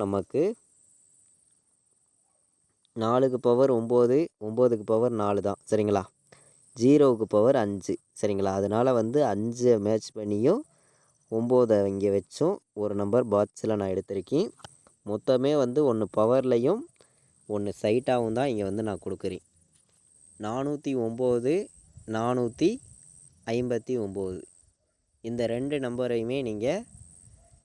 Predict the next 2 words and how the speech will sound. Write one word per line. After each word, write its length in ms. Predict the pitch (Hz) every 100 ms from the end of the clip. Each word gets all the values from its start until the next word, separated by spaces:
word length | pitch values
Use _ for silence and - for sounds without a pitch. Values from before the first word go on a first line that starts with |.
| _ - - - - _ _ _ - -
செவ்வாய்க்கிழமை 680 | 117 123 135 127 127 143 139
நடைபெறக்கூடிய 880 | 110 120 117 113 - 107 104 110 131